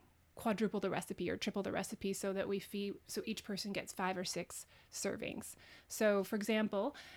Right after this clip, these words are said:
this week there was chicken enchiladas with a salsa verde. There was this incredible roasted vegetable salad. And then we had a,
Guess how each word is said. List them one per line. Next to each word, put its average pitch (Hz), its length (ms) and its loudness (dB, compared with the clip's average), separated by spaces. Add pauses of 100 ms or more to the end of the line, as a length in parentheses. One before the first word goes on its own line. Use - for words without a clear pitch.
(100)
this 208 260 2
week 214 240 4
there 190 160 4
was 185 320 2 (400)
chicken 220 340 6
enchiladas 202 680 4
with 196 180 2
a 185 300 0 (480)
salsa 214 440 2
verde. 202 540 6
There 202 140 4
was 190 140 0
this 202 140 -2
incredible 208 800 4
roasted 208 600 8
vegetable 196 480 6
salad. 208 480 6
And 208 160 4
then 202 180 4
we 208 100 4
had 208 240 2
a, 202 260 4